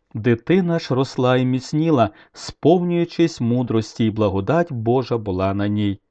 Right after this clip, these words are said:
Його батьки щороку ходили в Єрусалим на свято Пасхи. І коли виповнилося йому дванадцять років, вони за звичаєм пішли на свято в Єрусалим. А як закінчилися дні свята,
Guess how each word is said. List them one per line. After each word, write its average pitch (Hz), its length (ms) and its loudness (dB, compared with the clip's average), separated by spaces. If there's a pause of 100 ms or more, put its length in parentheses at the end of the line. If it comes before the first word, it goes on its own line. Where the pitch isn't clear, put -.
(640)
Його 147 260 8
батьки 160 480 6
щороку 202 540 2
ходили 143 480 2
в 123 40 0
Єрусалим 120 640 2
на 120 100 2
свято 107 420 -4
Пасхи. 139 600 -4 (640)
І 160 100 6
коли 143 480 4
виповнилося 127 800 2
йому 120 360 2
дванадцять 110 720 0
років, 139 480 -2 (320)
вони 143 380 2
за 185 160 0
звичаєм 143 580 -2
пішли 113 380 -4
на 117 120 -2
свято 104 520 -2
в 98 60 -8
Єрусалим. 101 720 -2 (640)
А 127 100 2
як 127 220 2
закінчилися 127 880 0
дні 113 220 -2
свята, 143 560 -2